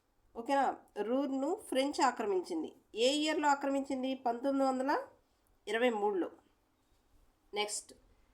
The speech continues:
జర్మనీ కాగితపు కరెన్సీని విచక్షణారహితంగా ముద్రించింది.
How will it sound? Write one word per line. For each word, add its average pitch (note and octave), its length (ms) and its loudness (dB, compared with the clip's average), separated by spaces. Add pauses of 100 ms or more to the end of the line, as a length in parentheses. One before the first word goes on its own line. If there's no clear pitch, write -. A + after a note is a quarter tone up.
(160)
జర్మనీ C#4 600 4
కాగితపు C#4+ 520 4
కరెన్సీని B3 540 2
విచక్షణారహితంగా C4 1040 2
ముద్రించింది. G3+ 760 -2